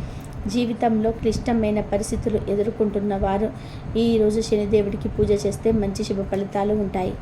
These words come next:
ఈరోజు ఉపవాసం ఉండి శనిని ప్రార్థించటం వలన భక్తులను కష్టాలను, బాధల నుండి విముక్తులను చేస్తాడు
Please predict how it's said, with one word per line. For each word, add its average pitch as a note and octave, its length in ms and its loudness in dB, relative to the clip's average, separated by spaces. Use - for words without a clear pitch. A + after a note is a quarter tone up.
ఈరోజు A3 420 4
ఉపవాసం G#3+ 640 2
ఉండి G3+ 200 2
శనిని G#3+ 440 0
ప్రార్థించటం G3+ 840 0
వలన G3+ 240 0
భక్తులను G#3+ 680 2
కష్టాలను, G#3 680 2
బాధల G3+ 440 2
నుండి G3 300 0
విముక్తులను A3+ 680 4
చేస్తాడు G3 520 0